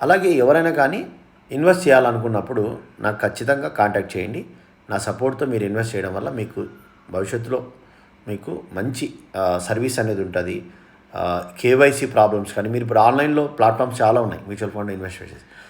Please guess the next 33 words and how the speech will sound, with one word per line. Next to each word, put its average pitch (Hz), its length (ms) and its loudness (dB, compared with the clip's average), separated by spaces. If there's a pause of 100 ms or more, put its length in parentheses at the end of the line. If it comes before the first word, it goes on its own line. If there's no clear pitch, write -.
(160)
So, 165 140 0
అక్కడ 123 220 4
కేవైసీ 110 420 2
ప్రాబ్లమ్స్ 101 420 0
రావచ్చు, 92 460 -2
తర్వాత 92 360 -2
ఇన్వెస్ట్‌మెంట్ 98 580 -6
చేస్తున్న 98 260 -8
ప్రాబ్లమ్స్ 92 460 -4
రావచ్చు, 87 300 -8
తర్వాత 101 320 -2 (480)
నామినేషన్ 113 480 0
అప్‌డేషన్స్ 101 500 0
అప్పుడు 95 200 -10
సమస్యలు 92 400 -8
రావచ్చు. 90 480 -4 (380)
ఆ, 175 140 -6 (300)
ఇవన్నీ 175 280 2
మనము 147 640 0 (180)
ఎలా 127 260 4
చేస్తామంటే 113 680 -4 (220)
ప్రాపర్ 135 360 6 (140)
అంటే 120 180 -4
ఇప్పుడు 110 180 -4
ఎస్బీఐ 110 340 4
మ్యూచువల్ 117 340 0
ఫండ్ 120 160 -4
అనుకోండి, 87 440 -8 (300)
ఎస్బీఐ 117 260 2
మ్యూచువల్ 131 300 0
ఫండ్ 127 160 0
ఆఫీస్కి 107 380 0
వెళ్ళి 165 260 -4